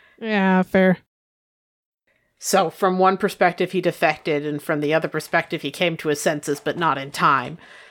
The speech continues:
Speaker 2: Um, <laughs> from Folio's perspective, she would like to climb the cat tree very noisily in the background. Hello, Folio.
Speaker 1: Oh, wonderful.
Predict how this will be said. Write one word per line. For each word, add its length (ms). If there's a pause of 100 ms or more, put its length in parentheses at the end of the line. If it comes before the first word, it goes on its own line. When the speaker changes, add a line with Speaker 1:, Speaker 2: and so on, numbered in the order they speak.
(300)
Speaker 2:
Um, 580
<laughs> 40 (2250)
from 220
Folio's 460
perspective, 520
she 120
would 140
like 140
to 80
climb 260
the 80
cat 300
tree 220
very 240
noisily 500
in 80
the 60
background. 600
Hello, 240
Folio. 560
Speaker 1:
Oh, 60
wonderful. 460